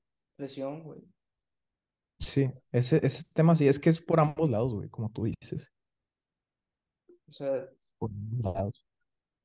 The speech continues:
Speaker 2: O sea, ¿qué ha pasado con el Chucky? Bueno, el Chucky se fue de Pachuca a a,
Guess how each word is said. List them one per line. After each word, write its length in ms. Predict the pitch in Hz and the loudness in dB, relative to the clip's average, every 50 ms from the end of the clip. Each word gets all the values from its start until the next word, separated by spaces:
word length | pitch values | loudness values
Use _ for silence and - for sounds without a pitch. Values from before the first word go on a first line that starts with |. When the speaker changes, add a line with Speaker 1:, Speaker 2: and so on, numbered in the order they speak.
| _ _ _ _ _ _ _ _ _ _ _ _ _ _ _ _ - - - | _ _ _ _ _ _ _ _ _ _ _ _ _ _ _ _ -20 -20 -10
Speaker 2:
O 40 | - | 0
sea, 200 | - 120 120 113 | 4 4 4 4
¿qué 120 | - - | 4 0
ha 60 | 135 123 | 2 4
pasado 240 | 160 156 165 160 | 6 8 8 8
con 120 | 156 170 160 | 8 8 6
el 100 | 139 117 | 6 4
Chucky? 320 | - - 135 123 - - | 2 -2 -4 -2 -4 -6
Bueno, 300 | 104 101 101 98 98 98 | -4 -4 -2 -4 -4 -4
el 80 | 101 104 | -6 -4
Chucky 240 | - 123 120 - 160 | -4 -6 -4 -4 -4
se 120 | - 139 | -4 -4
fue 180 | 135 - 135 135 | -2 0 0 0
de 60 | 139 | 0
Pachuca 800 | - - _ - 127 127 - 131 127 127 - 156 151 135 113 98 | -2 -2 _ -2 -2 0 0 -2 -2 -2 -4 -2 -2 -2 -2 -4
a 120 | - - - _ _ _ _ _ _ _ _ _ _ _ _ _ _ _ _ _ _ _ _ _ _ _ _ | -4 -8 -14 _ _ _ _ _ _ _ _ _ _ _ _ _ _ _ _ _ _ _ _ _ _ _ _
a, 680 | - 120 120 117 113 110 110 107 107 104 101 101 98 95 | 2 4 4 6 6 6 6 4 4 4 2 2 0 -2